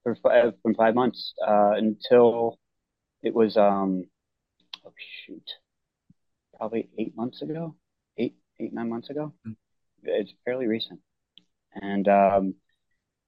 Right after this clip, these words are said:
Speaker 1: but, um, uh, there was a, a, a, a black Muslim gentleman who had a van. His name was Michael, ironically. <laughs>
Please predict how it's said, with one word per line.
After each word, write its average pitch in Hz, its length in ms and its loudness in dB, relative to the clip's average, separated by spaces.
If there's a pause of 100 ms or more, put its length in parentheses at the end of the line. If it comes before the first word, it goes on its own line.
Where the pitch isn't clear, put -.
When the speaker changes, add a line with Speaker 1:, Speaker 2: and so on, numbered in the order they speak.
(120)
Speaker 1:
but, 117 200 6
um, 110 420 6 (360)
uh, 123 200 8 (180)
there 127 160 4
was 117 140 0
a, 113 240 6
a, 107 160 8
a, 107 420 0
a 104 60 -8
black 127 260 2
Muslim 127 400 2
gentleman 92 400 0 (580)
who 104 880 4 (1000)
had 120 260 0
a 139 140 -2
van. 120 360 2 (720)
His 95 160 -8
name 110 120 0
was 107 180 -6
Michael, 104 360 -2 (640)
ironically. 120 600 2 (520)
<laughs> 226 60 -10